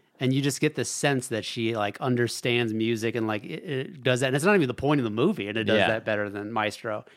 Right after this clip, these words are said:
Speaker 1: And Maestro, it should be the point of the movie,
Speaker 2: Right.
Speaker 1: is to show how great this guy is. Um, but I
Speaker 2: And
Speaker 1: never felt that throughout the whole movie. I
Speaker 2: No.
Speaker 1: didn't feel like,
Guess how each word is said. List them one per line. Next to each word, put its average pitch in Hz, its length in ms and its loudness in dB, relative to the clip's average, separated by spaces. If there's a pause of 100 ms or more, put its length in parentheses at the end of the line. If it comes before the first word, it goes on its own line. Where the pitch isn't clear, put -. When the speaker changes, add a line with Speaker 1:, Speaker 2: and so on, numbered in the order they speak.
Speaker 1:
And 139 100 4
Maestro, 156 300 6
it 127 80 0
should 202 260 2
be 220 80 0
the - 80 -4
point 107 260 -8
of 104 60 -10
the 113 80 -8
movie, 107 140 -4
Speaker 2:
Right. 92 320 4
Speaker 1:
is 123 80 -6
to 127 40 0
show 147 200 2
how 135 100 2
great 123 320 -4
this 117 140 -8
guy 127 260 0
is. 90 260 -10 (840)
Um, 104 480 -4 (160)
but 123 300 0 (320)
I 135 80 6
Speaker 2:
And 135 80 6
Speaker 1:
never 151 220 4
felt 135 260 2
that 101 200 -6
throughout 113 180 -4
the 104 60 -8
whole 107 120 -4
movie. 107 240 -4
I 98 100 0
Speaker 2:
No. - 60 -2
Speaker 1:
didn't 120 180 -2
feel 113 240 -4
like, 104 340 -4